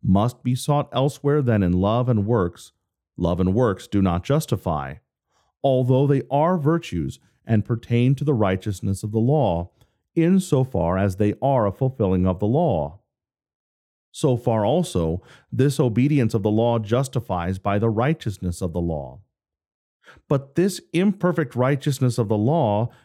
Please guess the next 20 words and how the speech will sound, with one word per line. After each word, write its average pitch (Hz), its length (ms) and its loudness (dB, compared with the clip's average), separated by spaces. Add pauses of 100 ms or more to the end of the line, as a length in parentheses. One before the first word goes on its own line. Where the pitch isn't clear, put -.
is 110 240 0
not 117 280 2
accepted 113 580 -4
by 104 220 0
God 110 600 0 (480)
unless 117 540 0 (100)
on 113 100 2
account 90 360 -2
of 87 100 -4
faith. 113 460 -2 (500)
Accordingly, 107 800 0 (260)
it 135 220 -4
does 127 260 0
not 113 300 0
justify. 98 760 -2 (520)
That 92 160 2
is, 95 240 0 (280)
it - 140 -2
neither 117 340 2
reconciles 104 880 0